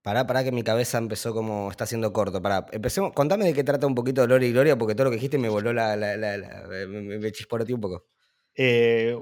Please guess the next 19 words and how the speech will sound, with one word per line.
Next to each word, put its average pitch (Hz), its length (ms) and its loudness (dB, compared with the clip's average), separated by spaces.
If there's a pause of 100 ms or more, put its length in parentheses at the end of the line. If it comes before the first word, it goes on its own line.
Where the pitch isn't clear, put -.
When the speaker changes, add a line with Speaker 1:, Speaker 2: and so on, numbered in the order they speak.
Speaker 2:
Dolor 175 320 0
y 220 40 0
Gloria 208 400 6
es 117 220 2
un 120 100 0
director 123 420 2
de 113 120 0
cine 160 420 -2
ya 131 240 -4
consagrado, 113 720 0
pero 101 200 -2
viejo, 135 540 0
a-, 95 280 -8
acosado 101 580 -2
por 104 140 -6
los 98 180 -6
dolores 110 380 0
de 104 120 -4
cuerpo, 127 600 0